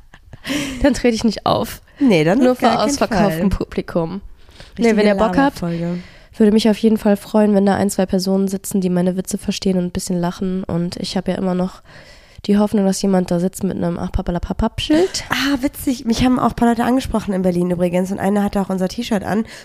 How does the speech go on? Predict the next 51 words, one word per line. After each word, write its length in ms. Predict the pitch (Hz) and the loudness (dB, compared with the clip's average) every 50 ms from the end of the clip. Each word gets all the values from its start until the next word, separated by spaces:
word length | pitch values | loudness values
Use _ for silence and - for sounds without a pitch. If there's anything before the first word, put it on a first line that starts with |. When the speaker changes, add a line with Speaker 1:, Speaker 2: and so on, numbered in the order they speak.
| - - | -20 -14
Speaker 2:
Zwei. 380 | - - 220 208 196 214 240 - - - - - _ - _ | -4 0 0 2 2 2 0 -2 -8 -20 -20 -20 _ -16 _
Und 260 | - 202 196 202 190 180 | 0 0 2 2 0 -2
ich 80 | - | -4
habe 200 | 208 196 - - | -4 -4 -2 -2
auch 100 | - 190 | -2 -2
voll 220 | - - - 208 190 | -2 0 -2 -2 0
viele 240 | - - 180 180 | 0 -2 -2 0
Bilder 260 | 175 247 294 302 240 185 | 0 2 2 2 2 2
gemacht. 400 | 170 165 156 160 170 - - - | 2 2 2 0 -2 -4 -6 -6
Aber 500 | 175 165 175 175 175 175 175 180 - - | -2 0 0 0 0 0 -2 -4 -6 -8
ich 140 | - - - | -10 -14 -4
glaub, 160 | - 196 190 | -4 -4 -2
die 80 | - 190 | -2 -4
sind 120 | 180 190 | -4 -2
alle 160 | 180 170 185 185 | -2 -2 -2 -2
so 140 | 196 233 | -2 -2
schlecht 300 | 254 - 285 285 285 - | -2 -2 -4 -4 -4 -2
geworden, 320 | - 208 180 185 185 190 180 | -4 0 2 2 2 2 0
dass 180 | 190 185 - | -2 -2 -2
mich 160 | 202 190 185 190 | -2 -2 0 0
niemand 340 | 185 185 190 196 208 208 - - | 0 2 2 2 0 -2 -4 -8
drauf 220 | - - 226 226 | -4 -4 -4 -4
verlinkt 420 | - 262 247 220 202 185 - - | -2 -2 0 0 0 0 -4 -6
hat. 260 | 185 180 180 - - - _ _ _ _ _ _ _ _ _ | -6 -6 -8 -10 -20 -20 _ _ _ _ _ _ _ _ _
Speaker 1:
Boah, 100 | - 196 | -4 -4
ich 120 | 202 185 185 | -2 0 -2
will 80 | 214 | 0
gar 140 | 202 202 190 | 2 2 2
nicht 160 | 196 185 - - | 2 2 0 -2
wissen. 240 | 214 - - 202 - | 0 0 0 -2 0
Also 280 | - 190 190 196 196 190 - | 0 2 2 2 0 0 -2
ich 220 | 202 185 - - | -8 -10 -10 -4
weiß 200 | - 208 226 226 | 0 0 2 2
ja, 100 | 240 196 | 2 0
wenn 140 | 196 202 214 | 0 0 -2
ich 160 | 233 - - | -4 -2 0
hundert 180 | 254 247 240 - | 0 0 0 -2
Fotos 320 | - - 233 233 233 214 | 0 0 0 0 0 -4
von 100 | - 196 | -4 -2
dir 80 | 190 185 | -2 0
mache, 260 | 185 185 196 - 220 | 0 -2 -2 0 0
<laughs> 60 | 202 | 0
hast 140 | 185 180 - | 0 0 0
du 60 | - | 0
auf 80 | 190 - | 0 2
neunundneunzig 640 | 202 208 214 220 214 196 196 220 220 220 - - - | 2 4 4 4 4 4 4 4 2 2 -2 -6 -4
die 120 | - - - | -4 -2 0
Augen 260 | 202 196 190 208 196 | 0 0 0 -2 -2
zu. 240 | - - - 202 180 | -4 0 2 4 4
Speaker 2:
Ja, 260 | 208 208 196 185 180 | 4 4 2 0 -2
wahrscheinlich. 380 | 175 - - - 190 185 180 | -4 -6 -4 -4 -4 -4 -6